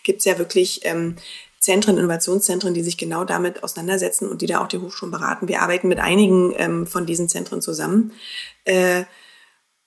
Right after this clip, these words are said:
da kann man sich viel, viel Input holen oder kann man viel Hilfe sich holen. Ja.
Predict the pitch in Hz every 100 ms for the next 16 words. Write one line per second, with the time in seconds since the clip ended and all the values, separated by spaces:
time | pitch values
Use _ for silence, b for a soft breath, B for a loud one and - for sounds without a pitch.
0 | _ 180 - 196 190 185 - 196 196 185
1 | 180 - - - 196 180 185 185 170 165
2 | 160 160 - - 170 165 - 170 165 165
3 | - - - - _ - -